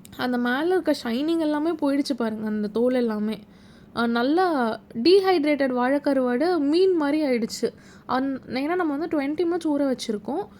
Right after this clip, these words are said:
இதை இப்போ வந்து குழம்புல வந்து போடுறோம். குழம்பு பாருங்க, எண்ணெய் நல்லா விட்டுருக்கு. Actually, மேலே இவ்ளோ எண்ணெய் விட்டதுக்கு ரீசன், நான் அதுக்கப்புறம் ஒரு ரெண்டு ஸ்பூன் எண்ணெய் ஊத்திருக்கேன். சரிங்களா?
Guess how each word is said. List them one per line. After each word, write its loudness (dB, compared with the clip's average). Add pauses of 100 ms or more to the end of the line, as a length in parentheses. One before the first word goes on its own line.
(260)
இதை 2
இப்போ 0
வந்து -2
குழம்புல -2
வந்து -4
போடுறோம். -4 (800)
குழம்பு 2
பாருங்க, 0
எண்ணெய் -2
நல்லா 0
விட்டுருக்கு. 0 (1300)
Actually, 0
மேலே 2
இவ்ளோ 4
எண்ணெய் 2
விட்டதுக்கு 0
ரீசன், 0 (380)
நான் 0
அதுக்கப்புறம் 2
ஒரு 2
ரெண்டு -2
ஸ்பூன் -4
எண்ணெய் -2
ஊத்திருக்கேன். -4 (200)
சரிங்களா? -4